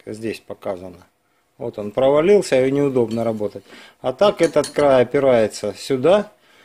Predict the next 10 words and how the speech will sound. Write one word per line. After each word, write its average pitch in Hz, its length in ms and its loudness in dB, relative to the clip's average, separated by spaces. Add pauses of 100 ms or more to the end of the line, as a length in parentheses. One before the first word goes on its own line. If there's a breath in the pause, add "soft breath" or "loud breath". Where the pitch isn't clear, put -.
(200 soft breath)
а 143 180 0
этим 190 280 0
краем 160 420 0
верхним 143 420 0
вы 143 140 2
работаете. 101 760 -4 (1500)
Вот 170 240 -8
такой 135 340 -2
вот 135 240 2
раскладец. 107 680 -2